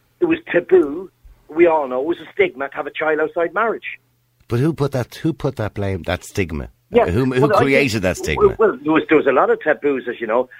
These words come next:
Speaker 1: That was one of them. But at the end of the day, Niall, a lot of this was, was
Speaker 2: And
Speaker 1: so
Speaker 2: by the way, by the way, Padraig, there was cases where parish, we had, we talked to a woman yesterday, who, then the parish priest and the local teacher, uh, come down to the house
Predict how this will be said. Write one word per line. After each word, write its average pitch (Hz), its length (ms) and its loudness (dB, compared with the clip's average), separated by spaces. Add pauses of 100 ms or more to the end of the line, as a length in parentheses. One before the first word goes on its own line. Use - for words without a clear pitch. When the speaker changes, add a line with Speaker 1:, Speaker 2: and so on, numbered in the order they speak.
(100)
Speaker 1:
That - 140 2
was - 160 -8
one 202 180 -4
of 202 80 -6
them. 120 140 -6 (260)
But 165 180 0
at 156 60 -6
the 170 100 2
end 220 140 2
of 175 80 -4
the 151 80 -4
day, 170 220 0
Niall, 131 280 0
a 143 40 -4
lot 196 180 -2
of 180 80 -8
this 175 160 -6
was, 160 140 -8 (260)
was 135 140 -8
Speaker 2:
And - 80 0
Speaker 1:
so 180 80 4
Speaker 2:
by 160 100 4
the 220 60 2
way, 202 160 2
by 160 140 2
the 226 40 4
way, 170 100 4
Padraig, 120 280 0
there 165 100 0
was 233 300 2
cases 67 460 -8
where 90 180 -2
parish, 78 400 -4
we 131 80 -2
had, 147 100 -2
we 170 100 -2
talked 180 280 0
to 160 60 0
a 156 40 0
woman 147 160 0
yesterday, 147 340 -2
who, 101 80 -2
then 113 200 -2
the 110 80 -2
parish 127 340 -4
priest 101 320 -4 (300)
and 107 120 -2
the 110 60 0
local 104 300 0
teacher, 120 440 -4 (440)
uh, 107 220 2
come 113 180 -4
down 113 220 0
to 95 60 -10
the 110 100 0
house - 440 -4